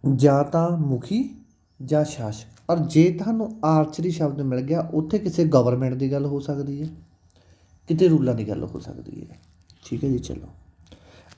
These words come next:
ਆਹ ਸ਼ਬਦ ਤੁਹਾਨੂੰ ਬਹੁਤ ਦੇਖਣ ਨੂੰ ਮਿਲੂਗਾ, ਪੈਨਰਜੀ। ਪੈਨ ਦਾ ਸ਼ਬਦ ਕੀ ਹੁੰਦਾ? ਪੈਨ ਦਾ ਮਤਲਬ ਹੁੰਦਾ ਆਲ, ਸਾਰੇ। ਆਰਚੀ ਦਾ ਮਤਲਬ ਮੈਂ ਤੁਹਾਨੂੰ ਹੁਣੇ ਕਰਵਾ ਕੇ ਗਿਆ ਹੈਗਾ, ਆਹ ਪਿਆ ਆਰਚੀ ਦਾ ਸ਼ਬਦ।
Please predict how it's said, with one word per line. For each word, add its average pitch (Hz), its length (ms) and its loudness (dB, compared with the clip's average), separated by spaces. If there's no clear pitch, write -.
ਆਹ 208 240 6
ਸ਼ਬਦ 196 280 0
ਤੁਹਾਨੂੰ 190 320 -4
ਬਹੁਤ 160 220 0
ਦੇਖਣ 170 260 -4
ਨੂੰ 185 100 -4
ਮਿਲੂਗਾ, 131 320 0
ਪੈਨਰਜੀ। 139 680 0
ਪੈਨ 202 300 6
ਦਾ 214 120 2
ਸ਼ਬਦ 170 280 0
ਕੀ 160 140 -2
ਹੁੰਦਾ? 151 180 0
ਪੈਨ 175 380 -2
ਦਾ 185 80 0
ਮਤਲਬ 160 300 4
ਹੁੰਦਾ 156 360 0
ਆਲ, 117 300 -2
ਸਾਰੇ। 135 640 2
ਆਰਚੀ 170 340 4
ਦਾ 185 80 0
ਮਤਲਬ 175 240 -2
ਮੈਂ 180 100 -2
ਤੁਹਾਨੂੰ 185 180 -4
ਹੁਣੇ 175 180 0
ਕਰਵਾ 165 300 0
ਕੇ 147 160 -2
ਗਿਆ 135 140 -4
ਹੈਗਾ, 131 220 -6
ਆਹ 143 160 4
ਪਿਆ 156 180 4
ਆਰਚੀ 131 240 -2
ਦਾ 135 80 -2
ਸ਼ਬਦ। 123 320 -8